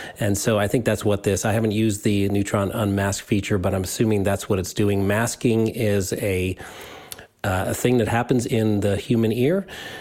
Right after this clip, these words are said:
Um, it's the stuff that goes into what Alex was talking about, A A C data compression, is that it assumes that you can't hear something that is being masked by something else, and so we're throwing away data.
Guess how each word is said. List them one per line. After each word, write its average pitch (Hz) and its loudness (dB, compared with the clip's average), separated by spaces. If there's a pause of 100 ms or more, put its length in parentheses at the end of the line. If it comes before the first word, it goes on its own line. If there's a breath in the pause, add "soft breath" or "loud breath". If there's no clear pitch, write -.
(200 loud breath)
Um, 92 -2
it's - -6
the 98 0
stuff - -2
that 117 0
goes 113 2
into 110 2
what 104 4
Alex 107 0
was 117 0
talking 113 2
about, 107 0
A - -6
A 110 2
C 107 0
data 107 2
compression, 147 0
is 104 -2
that 101 2 (720)
it 107 0
assumes 127 0 (380 loud breath)
that 107 2
you 107 0
can't 113 0
hear 127 2
something 127 2
that 107 2
is 95 -2
being 98 0
masked 101 -2
by 101 2
something 95 -2
else, 139 0
and 95 0
so 98 0
we're 92 0
throwing 98 0
away 92 -2
data. 101 0